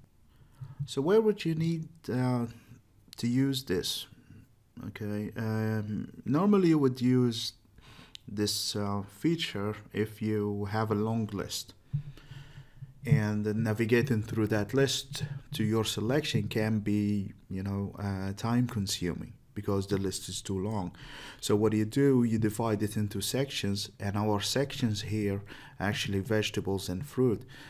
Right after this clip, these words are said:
So the list will be divided into those sections, okay?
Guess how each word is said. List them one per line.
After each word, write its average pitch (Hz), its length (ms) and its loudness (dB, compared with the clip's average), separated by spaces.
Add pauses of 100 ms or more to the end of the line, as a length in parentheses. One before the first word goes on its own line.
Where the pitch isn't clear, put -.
(140)
So 101 680 2
the 101 120 2
list 120 400 2
will 107 160 4
be 104 140 2
divided 101 600 0
into 101 440 -2
those 98 300 2
sections, - 720 -4 (260)
okay? 104 380 -4